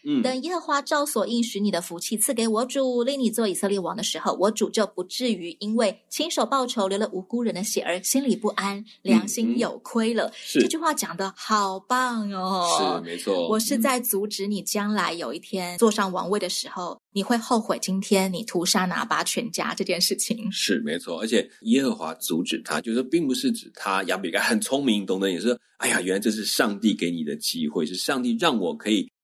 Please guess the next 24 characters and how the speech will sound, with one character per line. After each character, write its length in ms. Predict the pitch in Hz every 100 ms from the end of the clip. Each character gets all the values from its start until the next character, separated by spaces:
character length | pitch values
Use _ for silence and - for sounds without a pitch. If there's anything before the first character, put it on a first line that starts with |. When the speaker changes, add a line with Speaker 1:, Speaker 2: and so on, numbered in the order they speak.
| _
Speaker 1:
堵 220 | - 113 -
住 200 | 156 117
你， 160 | 90
可 140 | 71 101
以 100 | 101
在 140 | 104
这 80 | 113
里 80 | 98
挡 320 | - 85 98
你 60 | 113
一 180 | 80 78
下 180 | 101
下， 220 | 87 95 78
然 100 | 85
后 80 |
让 160 | 98 110
你 80 | 82
听 240 | - 104
我 140 | 98 90
讲 180 | -
的 80 | -
这 120 | -
些 180 | 90 85
话。 260 | 82 92